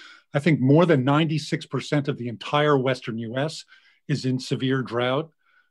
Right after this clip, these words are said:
Uh, more than half of the West is in extraordinarily severe drought. And it is progressing very rapidly. You know, we, uh, we have a water year that runs from October until April, and then our dry season starts.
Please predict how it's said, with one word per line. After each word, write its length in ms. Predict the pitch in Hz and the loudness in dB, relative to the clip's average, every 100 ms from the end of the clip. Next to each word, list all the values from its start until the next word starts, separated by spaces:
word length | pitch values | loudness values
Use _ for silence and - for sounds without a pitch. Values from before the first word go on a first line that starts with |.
| - | -10
Uh, 140 | 127 | -6
more 260 | 117 127 143 | 0 4 6
than 140 | 139 | 4
half 340 | 101 117 135 139 | -2 -2 -2 -2
of 100 | 120 | -2
the 100 | 131 | 0
West 340 | 113 127 - | 0 -2 -2
is 100 | 120 | -6
in 180 | 120 120 190 | -4 -4 -6
extraordinarily 1000 | - - 147 180 151 165 156 156 147 143 | -8 -2 0 4 6 6 4 4 2 0
severe 360 | - 135 139 | -4 -4 -2
drought. 480 | 127 120 131 143 - _ _ - - - | -4 -4 -4 -4 -8 _ _ -20 -20 -2
And 120 | 165 | 2
it 120 | 170 214 | 4 4
is 120 | 247 | 2
progressing 520 | - 147 127 - 120 | 0 0 0 -2 -2
very 200 | 117 113 | 0 0
rapidly. 600 | 110 110 110 107 113 107 | 0 -2 -4 -6 -6 -6
You 160 | 123 127 | -4 0
know, 120 | 139 | 2
we, 300 | 139 143 139 | 4 4 4
uh, 260 | 135 131 127 - - - - | 2 0 -4 -12 -20 -16 -2
we 100 | 147 | 0
have 180 | 147 151 | 4 4
a 60 | |
water 340 | 135 143 175 175 | 4 6 6 4
year 240 | 165 170 | 4 4
that 200 | 156 127 | 4 2
runs 260 | 143 151 139 | 2 2 0
from 180 | 147 | 0
October 600 | 131 113 - 156 156 151 | 0 -2 -2 2 4 4
until 560 | 143 127 120 - 123 135 | 2 2 -2 -2 0 0
April, 460 | 175 165 160 156 143 | 0 0 2 2 2
and 160 | 117 113 | -2 -4
then 160 | 127 | -2
our 140 | 123 117 | -2 -2
dry 320 | 98 131 151 | 0 0 0
season 380 | - 135 127 123 | -2 -4 -4 -6
starts. 600 | - 135 135 139 - | -6 -6 -4 -4 -8